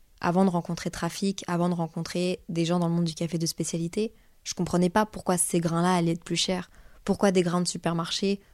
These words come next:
Pourquoi du café moulu de supermarché, ça craint, par exemple ? Et puis, vous connaissez certainement la suite de l'histoire. Je suis partie de Montréal, je suis rentrée à Bruxelles. Et à Bruxelles, je suis arrivée avec ma passion pour le café, avec mes livres,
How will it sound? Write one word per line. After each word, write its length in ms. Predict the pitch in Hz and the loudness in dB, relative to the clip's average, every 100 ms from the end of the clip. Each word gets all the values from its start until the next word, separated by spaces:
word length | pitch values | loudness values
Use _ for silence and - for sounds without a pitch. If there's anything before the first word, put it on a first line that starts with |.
| _ - | _ -6
Pourquoi 240 | 180 196 | 2 2
du 100 | 185 | 2
café 240 | 180 175 175 | 2 2 2
moulu 260 | 170 175 | 4 2
de 60 | 180 | 0
supermarché, 480 | - 165 165 - 180 | -2 -2 0 -2 -2
ça 160 | 170 | -2
craint, 220 | - 185 | -4 -6
par 160 | 175 180 | -6 -8
exemple ? 380 | 175 - - - _ _ - | -10 -12 -14 -20 _ _ -4
Et 80 | 175 | 0
puis, 180 | 208 220 | 4 4
vous 100 | 208 | 4
connaissez 380 | 175 175 - | 4 2 0
certainement 360 | 190 175 175 180 | -2 0 2 2
la 120 | 180 | 2
suite 180 | - 175 | 0 2
de 40 | |
l'histoire. 340 | 170 160 185 220 | 2 4 4 4
Je 60 | |
suis 80 | - | 2
partie 240 | 170 170 196 | -2 0 2
de 60 | |
Montréal, 340 | 185 175 170 190 | 4 4 2 0
je 40 | |
suis 100 | - | -2
rentrée 240 | 160 - 170 | -2 -2 -2
à 80 | |
Bruxelles. 460 | 165 165 - - 208 - _ _ - | 0 -2 -6 -8 -12 -14 _ _ 2
Et 140 | 180 | 2
à 40 | |
Bruxelles, 340 | 170 175 233 233 | 4 2 2 2
je 40 | |
suis 100 | - | 2
arrivée 280 | 165 170 190 | 2 4 4
avec 180 | 175 165 | 2 0
ma 120 | 165 | -2
passion 300 | 170 165 180 | -2 -2 -2
pour 120 | 175 | -2
le 40 | 156 | -2
café, 360 | 156 - 190 _ - | -2 -4 -8 _ -4
avec 240 | 170 160 | -4 0
mes 120 | 165 | 2
livres, 460 | 160 185 208 208 | 4 8 8 6